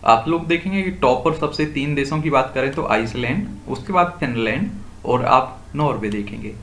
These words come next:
और सबसे निचले देशों की अगर बात करें तो इसमें आपको अफगानिस्तान एक सौ छप्पनवें नंबर पर है, यमन आपका एक सौ पचपनवें नंबर पर, इराक आपका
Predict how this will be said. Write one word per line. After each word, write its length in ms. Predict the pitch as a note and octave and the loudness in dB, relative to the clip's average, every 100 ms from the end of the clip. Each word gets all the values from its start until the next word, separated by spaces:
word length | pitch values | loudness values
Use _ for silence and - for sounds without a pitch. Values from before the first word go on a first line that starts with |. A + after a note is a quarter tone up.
| - - A2 | -16 -8 -2
और 120 | A#2+ | 0
सबसे 300 | D#3 D3+ G#3+ | 0 2 4
निचले 560 | F3+ E3 G3 F3+ F#3+ | 2 2 2 2 4
देशों 340 | G3 D3 D3 F3 | 4 2 0 -2
की 100 | F3+ | 0
अगर 180 | E3+ E3+ | 2 4
बात 240 | D3+ D#3 | 4 4
करें 180 | D#3+ D#3+ | 0 -2
तो 60 | D3 | -2
इसमें 220 | C#3 C3+ | -2 -2
आपको 240 | A#2+ - | 0 0
अफगानिस्तान 760 | - G#2 A2+ A#2+ A#2+ B2+ D3 G3+ - - | 0 0 0 -2 -4 -4 -4 -6 -6 -4
एक 160 | A2+ | -4
सौ 120 | - | -4
छप्पनवें 500 | A#2+ B2 A2+ C3 D#3 | -6 -4 -2 0 0
नंबर 220 | D#3 D#3+ D#3+ | 0 0 0
पर 180 | E3 | -2
है, 140 | F3 C4 - - - - | -6 -8 -10 -14 -12 -2
यमन 260 | A#2 C3 | 2 4
आपका 340 | D#3+ C#3 - B2 | 4 2 2 0
एक 220 | G#2+ G#2+ | 0 -2
सौ 120 | - | -6
पचपनवें 500 | A2+ A2+ - C#3+ C#3+ | -4 -4 -2 -2 -2
नंबर 260 | D3+ D#3 D#3+ | -2 -2 -2
पर, 300 | D#3+ G3+ - - - - | -2 -6 -8 -14 -14 -4
इराक 380 | A#2+ A#2+ C#3+ - | 0 2 2 0
आपका 360 | - - E3+ | -4 -4 -6